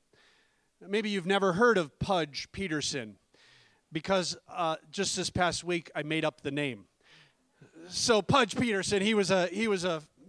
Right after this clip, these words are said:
great baseball player, and, uh, he was playing on some great baseball team, and he gets up to the batter's box, and the third base coach gives him the sign, you know, he, he gives him this,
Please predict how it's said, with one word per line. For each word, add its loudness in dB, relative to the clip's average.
great 0
baseball 2
player, 0
and, 4
uh, 6
he -4
was 2
playing 4
on 2
some 0
great 2
baseball 2
team, -4
and 2
he 2
gets 0
up 2
to -4
the -2
batter's 2
box, 0
and 4
the 6
third 4
base 2
coach -2
gives 0
him 0
the 0
sign, 2
you -6
know, 2
he, -4
he -12
gives 6
him 6
this, 4